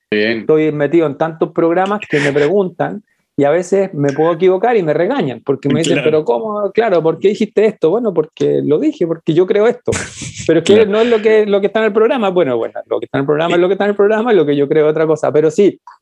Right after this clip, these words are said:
Speaker 2: son, son varias tesis. Ahora, ¿dónde recomiendo eso? En, en educación, servicio financiero,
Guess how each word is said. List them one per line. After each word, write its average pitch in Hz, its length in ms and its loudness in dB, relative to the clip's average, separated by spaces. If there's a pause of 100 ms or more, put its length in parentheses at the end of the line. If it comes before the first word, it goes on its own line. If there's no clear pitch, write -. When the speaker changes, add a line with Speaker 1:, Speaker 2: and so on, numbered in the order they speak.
Speaker 2:
son, 180 320 -2
son 175 180 0
varias 185 260 0
tesis. 160 240 0
Ahora, 151 300 -2 (220)
¿dónde 190 260 0
recomiendo 202 580 0
eso? 143 360 -2
En, 135 260 -2
en 139 80 0
educación, 208 720 0 (240)
servicio 139 360 -2
financiero, 175 800 -2